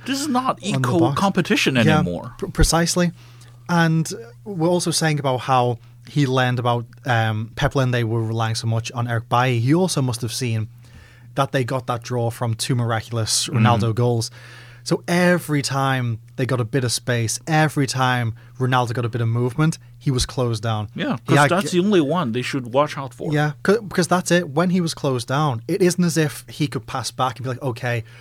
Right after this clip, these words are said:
Speaker 2: Pogba will help me out," or, y-, you know, Marcus Rashford will help me out, Jadon Sancho, someone. Even though we have this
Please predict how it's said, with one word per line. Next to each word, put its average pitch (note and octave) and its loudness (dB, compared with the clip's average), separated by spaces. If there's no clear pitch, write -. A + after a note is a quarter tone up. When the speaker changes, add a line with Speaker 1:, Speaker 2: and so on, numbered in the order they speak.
Speaker 2:
Pogba C3 2
will A#2 0
help A#2+ -2
me A#2 0
out," G#2+ -2
or, B2+ 4
y-, D3+ -6
you C3 0
know, C3 0
Marcus B2+ 0
Rashford A#2 -4
will A#2+ -2
help B2 -2
me B2 0
out, A#2+ 0
Jadon C#3+ 4
Sancho, C3 0
someone. B2 0
Even F#3+ -2
though F3+ 0
we E3 0
have D3 -2
this - -4